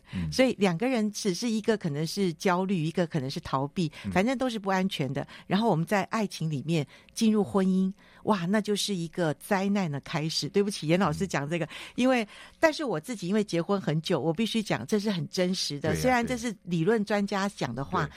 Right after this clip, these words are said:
Speaker 2: 在我们婚姻里面非常的实际。
Speaker 1: 对，因为婚姻其实事实上有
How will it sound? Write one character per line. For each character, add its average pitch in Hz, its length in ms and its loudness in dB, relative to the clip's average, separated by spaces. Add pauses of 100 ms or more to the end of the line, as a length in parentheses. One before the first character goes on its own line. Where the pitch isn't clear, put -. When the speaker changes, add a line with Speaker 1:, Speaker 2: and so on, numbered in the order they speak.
(200)
Speaker 2:
在 294 140 2
我 247 40 2
们 190 100 0
婚 247 180 0
姻 254 80 2
里 175 80 0
面 165 140 -2
非 240 200 -2
常 160 200 -4
的 156 60 -2
实 143 240 -4
际。 165 260 -8
Speaker 1:
对， 78 200 -10 (180)
因 190 60 2
为 202 60 6
婚 208 260 -2
姻 208 300 0
其 123 160 -4
实 139 80 -2
事 143 160 -4
实 143 60 0
上 135 180 4
有 90 160 2